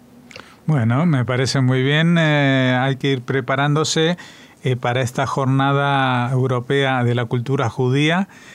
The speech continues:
Esperemos que hasta entonces, pues, estos brotes se vayan apagando, eh, y permitan que la gente se pueda desplazar para disfrutar de un recorrido de, digamos, a última hora de las vacaciones, ¿no?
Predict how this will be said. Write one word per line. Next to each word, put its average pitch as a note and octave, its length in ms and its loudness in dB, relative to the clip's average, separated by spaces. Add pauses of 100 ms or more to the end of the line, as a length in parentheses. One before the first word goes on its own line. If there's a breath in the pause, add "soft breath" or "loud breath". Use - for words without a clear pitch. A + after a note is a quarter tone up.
(180 loud breath)
Esperemos C#3 840 0
que C3+ 300 0
hasta A#2 200 -4
entonces, C3+ 460 -2
pues, B2+ 300 -4
estos B2+ 320 -2
brotes C#3+ 460 -2
se - 360 -4
vayan B2+ 520 0 (400 loud breath)
apagando, C#3+ 720 0 (300 loud breath)
eh, B2+ 400 0
y C#3 140 0
permitan C3+ 720 0
que C#3+ 160 0
la B2 140 0
gente C#3 640 0
se C3 160 -4
pueda C#3+ 300 0
desplazar C3+ 680 -4
para B2+ 520 -2
disfrutar B2 640 -2 (440 loud breath)
de B2+ 300 0
un C3 180 0
recorrido C3 880 0
de, B2 640 0
digamos, C#3 520 0
a C#3 120 -4
última D#3 460 0
hora D#3 240 0
de C#3+ 120 2
las A#2+ 120 0
vacaciones, C3 800 0
¿no? D3 260 2